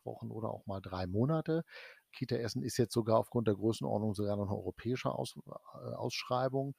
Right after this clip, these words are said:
ne? Sie werden dann in die entsprechenden Datenblätter eingetragen und dann kann sich da jeder bewerben. So, bis zum Stichtag müssen dann die Bewerbungen vorliegen. Diese müssen ausgewertet werden, sie müssen bepunktet werden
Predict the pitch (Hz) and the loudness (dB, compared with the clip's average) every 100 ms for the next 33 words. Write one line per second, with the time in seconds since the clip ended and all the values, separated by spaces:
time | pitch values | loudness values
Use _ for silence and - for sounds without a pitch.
0 | _ - 139 117 104 107 110 107 110 104 | _ -4 -2 -2 0 0 2 0 -2 -6
1 | 101 98 - 110 107 - 104 110 98 101 | -8 -10 -14 -14 -12 -4 -4 -2 2 2
2 | - 123 120 127 117 120 - - 117 131 | 2 -4 -2 -2 -2 -6 -6 -2 0 0
3 | 123 113 101 113 110 107 110 113 113 101 | -2 -6 -8 -8 -6 -4 -2 -2 -2 2
4 | 95 85 76 95 - - - - - 120 | 2 2 0 -2 -2 -12 -2 -2 0 0
5 | - - 139 - 156 - 123 127 110 110 | 0 -2 -4 -2 -2 -2 -4 0 0 0
6 | 98 101 95 95 - 156 185 190 185 _ | 2 4 4 2 6 8 8 4 0 _
7 | _ 170 135 117 - - 127 139 - 139 | _ -6 -4 -4 -6 2 4 4 0 -2
8 | 135 143 147 - 147 151 147 110 110 - | 0 -2 -4 -6 -2 -2 -2 -8 -10 -10
9 | 101 - 147 170 160 - 151 147 | -10 0 0 2 -4 0 0 0